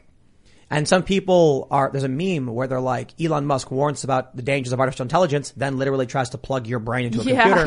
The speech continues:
Speaker 1: computer.
Speaker 2: <laughs>
Speaker 1: And, but people don't realize he said the same thing.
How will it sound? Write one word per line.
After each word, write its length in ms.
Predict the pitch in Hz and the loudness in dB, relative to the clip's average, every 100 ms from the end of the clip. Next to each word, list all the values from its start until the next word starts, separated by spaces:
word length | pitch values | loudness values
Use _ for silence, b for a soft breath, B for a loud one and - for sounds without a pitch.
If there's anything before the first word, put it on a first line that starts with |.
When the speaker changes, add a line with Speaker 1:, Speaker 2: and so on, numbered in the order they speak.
| 277 | 6
Speaker 1:
computer. 260 | 320 320 320 370 | 6 6 4 2
Speaker 2:
<laughs> 240 | 359 - | 2 0
Speaker 1:
And, 400 | 294 180 180 165 - | 2 4 4 0 -2
but 220 | 139 156 | 0 4
people 160 | 175 | 4
don't 120 | 175 147 | 4 4
realize 600 | 180 170 143 131 - - | 6 6 4 2 -4 -10
he 140 | - 160 | -6 -4
said 140 | 160 | -2
the 80 | 139 | -2
same 240 | - 143 131 | -4 -4 -4
thing. 480 | 160 151 123 107 | -4 -4 -4 -10